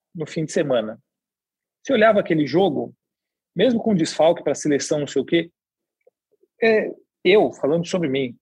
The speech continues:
eu tinha certeza absoluta que o Atlético Mineiro ia ganhar aquele jogo. Pelo Ceará ser o adversário, por jogar em casa com torcida, e pelo que o Atlético vem fazendo.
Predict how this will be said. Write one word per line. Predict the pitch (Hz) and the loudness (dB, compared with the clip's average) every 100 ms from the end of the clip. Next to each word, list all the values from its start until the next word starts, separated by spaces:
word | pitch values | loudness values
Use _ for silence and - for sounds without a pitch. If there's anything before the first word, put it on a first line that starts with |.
| - - | -20 -8
eu | 165 | -6
tinha | - | -2
certeza | 254 196 254 233 | 0 2 2 2
absoluta | 208 - 247 214 247 | 2 2 2 2 2
que | 214 | 0
o | |
Atlético | 196 196 196 - _ | 2 0 -2 -14 _
Mineiro | 196 156 165 | 0 2 4
ia | 180 | 4
ganhar | 147 | 4
aquele | 151 185 156 | 2 0 0
jogo. | 135 120 - _ _ _ _ | -2 -4 -12 _ _ _ _
Pelo | 359 294 156 | 2 4 2
Ceará | - 160 139 143 | 2 2 4 4
ser | - | 2
o | 139 | -2
adversário, | 131 156 - 226 190 | -2 -6 2 2 2
por | 151 | 0
jogar | 139 139 | 2 2
em | 135 | 2
casa | 160 156 | 0 -2
com | 156 | -4
torcida, | 147 165 - 220 226 | -4 -4 -2 0 0
e | |
pelo | 220 214 | 0 -2
que | - | 0
o | 208 | 0
Atlético | 202 185 180 170 | 2 0 0 -6
vem | 180 | -2
fazendo. | 185 139 135 131 | 0 0 -2 -4